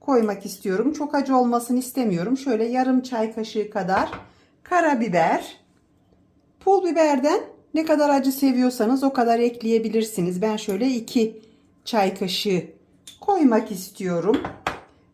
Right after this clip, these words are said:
Üzerine de beyaz peynirim var benim. Şöyle yüz gram. Onu da alıyorum.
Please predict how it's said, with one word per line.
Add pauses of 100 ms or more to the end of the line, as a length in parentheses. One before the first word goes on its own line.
Üzerine
de (240)
beyaz
peynirim
var
benim.
Şöyle
yüz
gram. (440)
Onu
da
alıyorum.